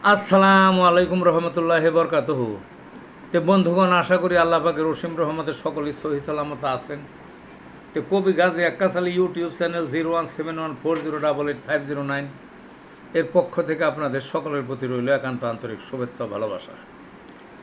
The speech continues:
তে বন্ধুগণ, এখন আপনাদের সামনে যে বয়ানটা রাখার চেষ্টা করব, সেটার নাম হলো ডায়াবেটিস থেকে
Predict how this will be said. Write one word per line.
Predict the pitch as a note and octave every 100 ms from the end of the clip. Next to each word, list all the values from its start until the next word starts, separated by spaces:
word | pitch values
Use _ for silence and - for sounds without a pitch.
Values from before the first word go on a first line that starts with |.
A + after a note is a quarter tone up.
| - -
তে |
বন্ধুগণ, | C#3+ F3 F#3 F3+ F#3+
এখন | F3+ F3 F3+
আপনাদের | F#3 F3 F3 D3+
সামনে | E3+ E3+ E3+ E3
যে | D#3+
বয়ানটা | C#3+ E3+ D#3+ D3+ D#3
রাখার | C#3+ D3 B2
চেষ্টা | D#3 - D3+
করব, | B2+ B2 C3
সেটার | D3 D3 D3
নাম | D3 B2+
হলো | B2+ B2 A#2+ - - - - - - - - -
ডায়াবেটিস | B2 F3 G3 E3 F#3 G3+ G3 -
থেকে | G3 G3 G3+